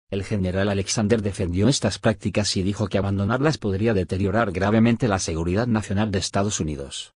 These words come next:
Bajo la sección doscientos quince de la Ley Patriota y la sección setecientos dos de la fisa, a lansa se le permite recoger los registros relativos a las llamadas telefónicas de los estadounidenses y a los hábitos de Internet de extranjeros sospechosos.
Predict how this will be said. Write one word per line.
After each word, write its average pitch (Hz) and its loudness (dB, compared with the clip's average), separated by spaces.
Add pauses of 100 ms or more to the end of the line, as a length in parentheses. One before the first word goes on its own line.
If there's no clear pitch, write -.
(100)
Bajo 107 2
la 104 0
sección 98 -2
doscientos 98 -4
quince 113 0
de 101 0
la 92 0
Ley 104 2
Patriota 110 -2
y 104 2
la 87 0
sección 117 -2
setecientos 101 -2
dos 98 0
de 90 -2
la 85 0
fisa, 87 -4 (220)
a 101 2
lansa 101 0
se - 0
le 98 2
permite 117 0
recoger 107 -2
los 107 0
registros 92 -4
relativos 92 0
a 87 -4
las 80 -4
llamadas 98 0
telefónicas 117 0
de 90 0
los 80 -4
estadounidenses 92 -2
y 101 2
a 95 0
los 92 -2
hábitos 113 0
de 101 2
Internet 95 2
de 107 0
extranjeros 107 -2
sospechosos. - -6